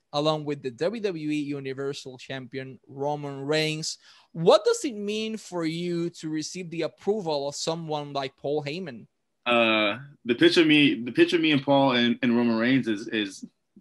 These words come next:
Speaker 2: gonna go down as probably maybe one of the best, best wrestling photos in history, just because the,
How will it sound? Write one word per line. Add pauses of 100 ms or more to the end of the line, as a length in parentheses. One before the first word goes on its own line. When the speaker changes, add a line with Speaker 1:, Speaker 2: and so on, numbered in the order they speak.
(220)
Speaker 2:
gonna
go
down
as
probably (500)
maybe
one
of
the
best,
best
wrestling
photos
in
history,
just
because
the,